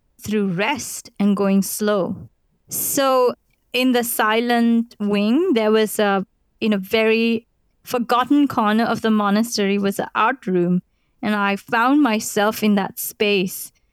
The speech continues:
And I was stuck spiritually, emotionally, psychologically, and I was breaking down and weeping, and I picked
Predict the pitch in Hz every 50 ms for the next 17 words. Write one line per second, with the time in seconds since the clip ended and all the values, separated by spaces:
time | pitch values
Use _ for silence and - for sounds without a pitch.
0 | _ _ _ _ _ _ - 208 208 208 208 214 220 202 202 202 202 202 202 -
1 | - - - - _ _ _ _ _ _ _ - - - - - - - - 247
2 | 254 269 240 - - - - - - - 233 226 226 226 233 233 - 214 208 202
3 | 196 202 208 202 202 220 247 240 - 240 220 208 202 196 196 190 190 - - 214
4 | 220 - 214 202 196 190 196 190 - - - - 202 196 190 180 - - - 202
5 | 196 196 196 190 190 190 185 - - - 214 208 208 226 - 233 220 208 196 185
6 | 185 185 185 185 185 185 185 180 180 180 190 202 214 220 226 - - - - -
7 | - - - 185 185 180 180 185 190 190 - _ _ _ _ _ _ _ _ _
8 | _ _ _ - 196 202 196 - - - - 233 233 - _ _